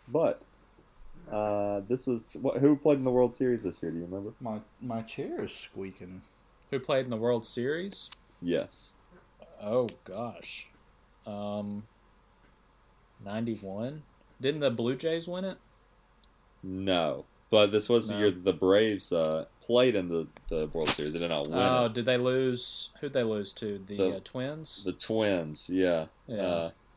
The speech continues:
Speaker 1: both went worst to first that year. Uh, played a series in which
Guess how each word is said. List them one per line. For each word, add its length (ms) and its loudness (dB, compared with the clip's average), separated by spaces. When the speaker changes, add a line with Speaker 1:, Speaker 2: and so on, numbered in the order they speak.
Speaker 1:
both 260 6
went 240 2
worst 400 4
to 60 0
first 400 4
that 180 4
year. 320 2
Uh, 360 0
played 260 -2
a 60 -2
series 480 -2
in 80 -4
which 260 -2